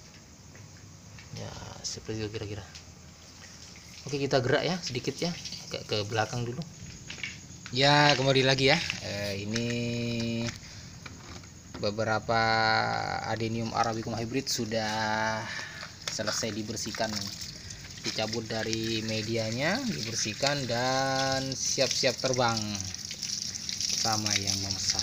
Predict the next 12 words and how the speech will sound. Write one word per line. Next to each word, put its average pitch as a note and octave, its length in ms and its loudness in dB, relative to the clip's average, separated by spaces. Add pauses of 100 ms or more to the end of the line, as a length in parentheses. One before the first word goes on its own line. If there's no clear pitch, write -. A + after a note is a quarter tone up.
(140)
Nah, F#2 160 0
ini G2 160 -2
salah G2 160 4
satunya G2 320 -2 (640)
Arabicum D3 640 6 (480)
hybrid. B2+ 480 4 (3500)
Mungkin A2 240 2
ini G#2+ 240 2
saja. A2 240 2 (2500)
Eh, B2+ 1080 2 (520)
sharing D3+ 480 8
informasi C#3+ 640 4